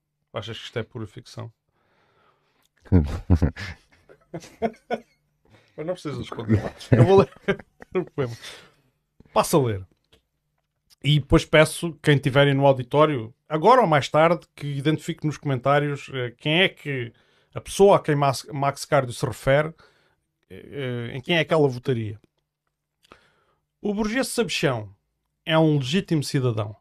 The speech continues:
Speaker 1: que reclamasse o respeito do qual tem um orgulho vão. Dos bons costumes é sobranceiro guardião, encerra em si o início e o fim da história, e a sua existência por si só é glória. E da ironia, com azia,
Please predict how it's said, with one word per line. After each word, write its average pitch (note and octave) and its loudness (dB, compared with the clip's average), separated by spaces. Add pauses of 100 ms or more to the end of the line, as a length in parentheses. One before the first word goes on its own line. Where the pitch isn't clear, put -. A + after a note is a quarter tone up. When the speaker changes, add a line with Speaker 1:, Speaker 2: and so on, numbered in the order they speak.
(340)
Speaker 1:
que - -4
reclamasse A#2 0
o D#3+ 2
respeito C#3+ 0 (280)
do E3 -4
qual A2+ -2
tem C3+ -2
um B2+ 0
orgulho A#2+ 0
vão. G2 -10 (800)
Dos B2 -4
bons C#3 4
costumes F#3+ 2
é E3 6
sobranceiro C3 0
guardião, C3+ -2 (460)
encerra B2+ 0
em B2 2
si F3+ -2 (140)
o C3 -2
início F#3+ 0
e C#3+ -6
o C#3 -4
fim C#3+ -4
da C3+ 0
história, G2+ -6 (320)
e D3 2
a D#3+ 2
sua G3 -2
existência F3+ 0
por - -12
si G3 -6
só G#2+ -4 (200)
é C#3+ -6
glória. G2+ -10 (720)
E F3+ 0
da G3 2
ironia, A3+ 2 (140)
com E3+ 2
azia, A2 -2